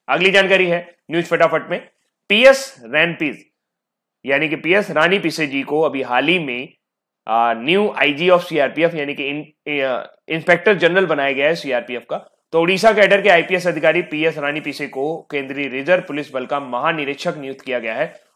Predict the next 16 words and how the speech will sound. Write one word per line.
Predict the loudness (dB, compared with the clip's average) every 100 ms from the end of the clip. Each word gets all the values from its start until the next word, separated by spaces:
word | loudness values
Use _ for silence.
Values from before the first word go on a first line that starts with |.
| 2
वह | 2
ज्वाइन | 4 0 0
करने | -2 -2
की | -2
तारीख | -2 -2 -4
से | -8
पांच | -4 -4
साल | -4 -8
की | -6
अवधि | -6 -6
तक | -10 -10
इस | -10
पद | -14 -8
पर | -6
बने | -6 -10
रहेंगे। | -12 -16 -18